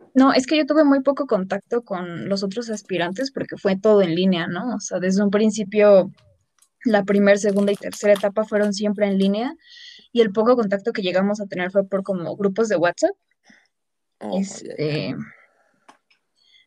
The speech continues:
Speaker 1: pero, pero sí, por ejemplo, la segunda etapa, eh, fue un examen de casi diez horas seguidas, donde yo estaba colapsando, ¿no? Por entregar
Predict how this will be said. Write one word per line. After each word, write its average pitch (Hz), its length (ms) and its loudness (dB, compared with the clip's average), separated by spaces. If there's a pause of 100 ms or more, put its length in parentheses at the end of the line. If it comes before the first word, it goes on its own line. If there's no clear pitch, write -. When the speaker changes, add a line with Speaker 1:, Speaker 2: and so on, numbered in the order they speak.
(240)
Speaker 1:
pero, 202 680 6
pero 226 160 2
sí, 269 140 -4
por 285 100 2
ejemplo, 262 420 2 (100)
la 208 180 -2
segunda 233 340 -2
etapa, 254 460 -2
eh, 226 160 -2 (100)
fue 214 160 -2
un 226 180 -4
examen 208 560 -4
de 196 80 -6
casi 190 280 -8
diez 196 260 0
horas 208 240 2
seguidas, 175 640 -10 (640)
donde 190 720 2
yo 202 80 -4
estaba 220 300 2
colapsando, 196 720 0
¿no? 208 180 -4
Por 214 180 0
entregar 180 440 -2